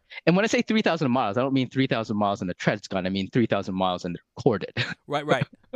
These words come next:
Speaker 1: Uh, so, you know, I didn't wanna have a new set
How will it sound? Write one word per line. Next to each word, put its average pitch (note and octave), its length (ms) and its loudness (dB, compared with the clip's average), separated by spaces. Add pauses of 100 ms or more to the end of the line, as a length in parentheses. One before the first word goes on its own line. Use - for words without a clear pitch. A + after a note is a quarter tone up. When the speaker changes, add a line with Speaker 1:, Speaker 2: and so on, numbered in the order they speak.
Speaker 1:
Uh, A2 240 2 (1000)
so, A#2+ 560 2 (2000)
you F3 160 2
know, C3+ 120 2
I B2+ 100 0
didn't D3+ 280 2
wanna C#3 220 0
have A#2+ 240 -4
a - 20 -2
new A2+ 240 2
set - 400 -4